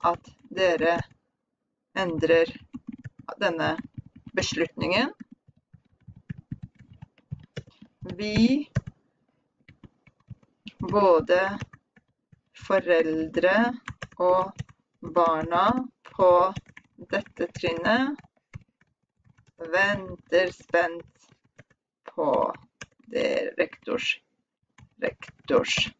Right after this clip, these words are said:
tilbakemelding. Ja. Så nå prøvde jeg på noe annet enn å si, «Jeg håper dere innser», men da skrev jeg, «Jeg håper dette brevet fremmer», altså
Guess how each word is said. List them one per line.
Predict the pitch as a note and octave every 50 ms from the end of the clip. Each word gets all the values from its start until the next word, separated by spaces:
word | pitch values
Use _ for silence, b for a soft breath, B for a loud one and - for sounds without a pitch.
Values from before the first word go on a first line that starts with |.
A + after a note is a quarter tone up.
| _ _ _ _ _ _ _ _ - - _ _ _ - - - -
tilbakemelding. | - G3+ D#3+ B2+ - - - - - - - - - - E2 - - - - - - - _ - - A#2 - D3 - _ _ - - D#3+ D3+ F#2 - - - - - - _ _ _ _ _ _ _ _ _ _ _ _ _ _ _ _ _ _ _ _ _ _ _ _ _ _ _ _ _ _ _ _ - - _ - _ - - _ _ _ - - _ _ _ _ _ - - A#4+ A#4+ A4+
Ja. | F4 - - - - - - _ - - - - _ _ _ _ _ _ b b b b b b b
Så | - A3+ A3+ -
nå | A3+ A3+ A3
prøvde | - - A#3+ G#3+ F#3+ E3 E3 E3+
jeg | F3
på | - G#3 F#3
noe | F#3+ F3+ - G3
annet | F3+ F3 E3+ F3 - -
enn | - F#3+ F#3 - -
å | F#3 F#3
si, | - G3+ F#3
«Jeg | F3+ E3+ E3 F3 -
håper | G3 F3 E3 - F3 E3+
dere | - F3 E3+ E3+ E3+
innser», | - D#3+ E3+ F3 E3+ - - - A3 A#3 C#4 D4 D4
men | A#3+ A3 G3+
da | G3
skrev | G3 - - F#3+ F3+ F3+ F#3
jeg, | F#3
«Jeg | G3 F#3+ - -
håper | A3+ G#3 F#3+ E3+ - - F#3+ F3+ F#3+
dette | G#3 G3 - _ - F#3+ F3 -
brevet | - F#3 F3 F3 F3 E3+ E3+ E3 E3 G#3+ B3+ D4 D#4+ E4+ b b b b b b _ - -
fremmer», | - A#3+ A#3 A#3+ A3+ G3 F3+ E3+ E3+ F3+ G3+ B3+ C#4 C4
altså | - G#3 - -